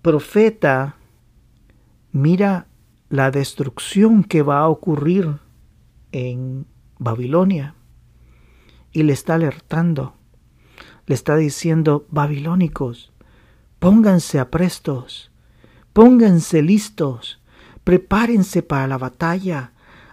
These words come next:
hay un enemigo que está cerca. Imagínense, Dios les está advirtiendo a ellos desde ya, porque el profeta lo ve esto a través de la, del poder de Dios.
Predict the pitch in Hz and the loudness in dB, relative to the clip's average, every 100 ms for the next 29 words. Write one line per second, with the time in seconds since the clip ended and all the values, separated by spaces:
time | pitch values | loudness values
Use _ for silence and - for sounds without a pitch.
0 | - - 196 247 214 196 170 151 156 202 | -12 -6 0 6 8 8 6 4 4 4
1 | 247 220 170 - 147 - 151 - 185 180 | 4 2 2 0 -6 -4 -6 -4 -6 -6
2 | - 151 127 - _ _ - _ _ _ | -8 -10 -10 -14 _ _ -20 _ _ _
3 | _ - 151 151 190 262 269 208 160 123 | _ -2 0 2 4 4 2 0 -4 -6
4 | _ _ _ _ - 143 156 208 254 233 | _ _ _ _ -14 -2 4 4 4 0
5 | 208 202 - 190 190 185 185 156 - - | 0 0 0 0 0 0 0 0 -2 -2
6 | 220 262 226 160 139 135 117 110 - - | 0 2 4 4 2 0 -4 -10 -20 -20
7 | - _ _ _ - 147 143 135 131 117 | -20 _ _ _ 0 2 2 2 -2 -2
8 | 170 175 127 _ _ _ _ _ _ 156 | -2 -2 -6 _ _ _ _ _ _ -8
9 | 135 160 143 135 113 185 240 240 165 143 | -4 -4 -4 -6 -4 -2 0 0 0 0
10 | 139 147 175 170 208 202 - 143 143 _ | 0 -2 -2 -2 -4 -8 -10 -12 -12 _
11 | - 147 151 131 151 156 165 151 131 _ | -10 -8 -6 -4 -6 -4 -4 -4 -6 _
12 | - 147 131 131 120 143 151 139 131 175 | -6 -4 -4 -4 -4 -2 -4 -6 -4 -6
13 | 214 - - | -8 -14 -20